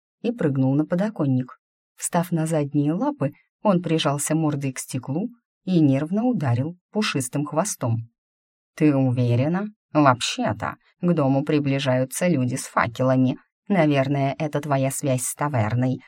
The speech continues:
помогла тебе почуять дым заранее". Похолодев, я подскочила к окну и убедилась, что Сёма прав. К таверне приближалась целая процессия, не меньше двух десятков людей,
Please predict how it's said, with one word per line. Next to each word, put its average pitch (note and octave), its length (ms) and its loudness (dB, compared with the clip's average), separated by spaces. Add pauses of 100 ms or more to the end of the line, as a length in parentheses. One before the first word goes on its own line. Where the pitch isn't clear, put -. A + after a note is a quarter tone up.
(100)
помогла C3+ 480 4
тебе F3 280 -2
почуять C#3 600 -2
дым D#3 300 -2 (180)
заранее". B2+ 800 -2 (440)
Похолодев, D3 720 -4 (320)
я F#3+ 200 2
подскочила D#3 640 -4
к - 80 -8
окну F3 400 -2
и D3+ 160 -2 (160)
убедилась, D3+ 760 0
что - 280 -4
Сёма E3+ 360 -2
прав. B2+ 360 -6 (440)
К - 100 -18
таверне E3+ 500 0
приближалась D#3 760 -2
целая D#3 420 0
процессия, D3 840 -4 (240)
не E3+ 140 4
меньше D3 320 4
двух D#3 260 -4
десятков D3 560 -6
людей, D3+ 460 -2